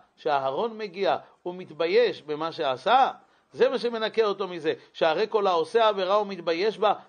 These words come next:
מוחלין לו על כל עוונותיו. וכאן אהרון התבייש מעצמו, ולכן מחלו לו מן השמיים. ולפי שיראה זו הייתה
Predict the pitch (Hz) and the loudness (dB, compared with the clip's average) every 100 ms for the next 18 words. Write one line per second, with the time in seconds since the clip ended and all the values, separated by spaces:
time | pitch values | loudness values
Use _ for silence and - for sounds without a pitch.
0 | - 180 165 175 214 208 175 196 190 175 | -6 -4 -4 -6 -2 0 0 0 0 -2
1 | 175 165 254 240 123 - _ _ _ _ | -4 0 2 2 -2 -12 _ _ _ _
2 | _ - 135 185 202 190 180 208 165 185 | _ -8 -2 0 2 0 0 -4 -4 -2
3 | 202 196 196 165 - 180 196 - - - | -2 -4 -4 -4 -2 0 0 -2 -20 -20
4 | - - 127 139 240 254 196 - _ 185 | -20 -10 -6 0 2 2 0 -8 _ -6
5 | 208 226 208 208 202 208 202 - 196 151 | -2 2 4 4 0 -4 -4 -2 0 2
6 | 143 143 - _ _ _ _ _ _ 120 | 0 -4 -14 _ _ _ _ _ _ -4
7 | 120 170 196 202 175 156 156 185 175 156 | -2 -2 -4 -4 -4 -2 2 2 2 2
8 | 180 160 156 | 2 2 0